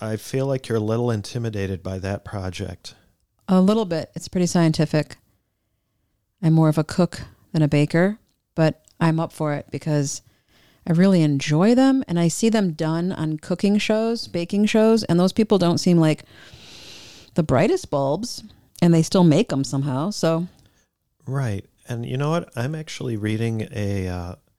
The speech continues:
Speaker 1: I guess you'd categorize it as a self-improvement book, a self-help book. I like that kind of book.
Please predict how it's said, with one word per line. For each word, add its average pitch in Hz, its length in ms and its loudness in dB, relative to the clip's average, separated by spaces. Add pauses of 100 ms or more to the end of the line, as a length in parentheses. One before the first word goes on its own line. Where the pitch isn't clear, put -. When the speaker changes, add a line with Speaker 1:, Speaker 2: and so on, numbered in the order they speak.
(480)
Speaker 1:
I 98 40 -16
guess 98 320 -10
you'd 110 180 -8
categorize 104 760 -8
it 104 80 -8
as 90 160 -8
a 87 160 -14 (520)
self-improvement 101 1120 -10
book, 139 300 -6
a - 40 -16
self-help - 680 -12
book. 123 360 -6 (560)
I 165 120 -4
like 190 280 -6
that - 160 -12
kind 101 200 -10
of 92 140 -12 (720)
book. 101 380 -4